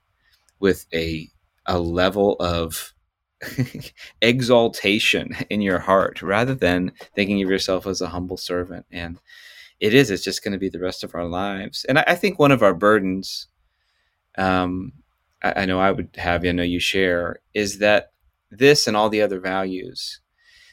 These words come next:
that we not be people who merely affirm them, but that we be pastors who are daily seeing where they can increase in our life,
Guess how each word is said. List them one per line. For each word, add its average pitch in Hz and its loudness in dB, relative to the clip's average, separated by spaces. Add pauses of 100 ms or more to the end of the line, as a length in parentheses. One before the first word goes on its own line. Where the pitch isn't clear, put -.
(160)
that 113 2
we 120 6
not 117 2
be 107 -6
people 101 -10
who 101 -6
merely 101 0
affirm 92 -4
them, 87 -12 (680)
but 98 -2
that 98 2
we 107 -2
be 92 -2
pastors 101 -4 (160)
who 101 -2
are 90 -2
daily 110 2 (360)
seeing 120 4
where 104 4
they 95 0
can 90 -4
increase 95 -4
in 87 -8
our 82 -8
life, - -12